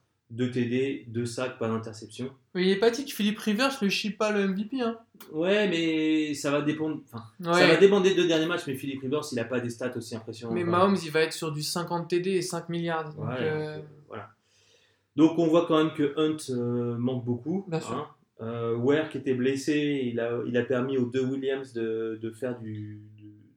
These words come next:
Speaker 1: de faire, de se
Speaker 2: Mhm.
Speaker 1: partager les snaps, euh,
Speaker 2: T'as
Speaker 1: au rush.
Speaker 2: t'as Watkins aussi, hein.
Speaker 1: Mais Watkins aussi est blessé.
Speaker 2: Donc, euh, ça joue.
Speaker 1: Donc le, pour l'instant, c'est pas équilibré, je pense. Le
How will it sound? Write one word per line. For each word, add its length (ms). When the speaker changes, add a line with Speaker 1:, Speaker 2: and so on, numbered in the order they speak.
Speaker 1:
de 60
faire, 160
de 160
se 60
Speaker 2:
Mhm. 60
Speaker 1:
partager 320
les 80
snaps, 360
euh, 60
Speaker 2:
T'as 180
Speaker 1:
au 80
rush. 320
Speaker 2:
t'as 140
Watkins 320
aussi, 220
hein. 160
Speaker 1:
Mais 340
Watkins 400
aussi 200
est 60
blessé. 460
Speaker 2:
Donc, 220
euh, 40
ça 180
joue. 180
Speaker 1:
Donc 240
le, 400
pour 160
l'instant, 340
c'est 200
pas 100
équilibré, 540
je 100
pense. 300
Le 1160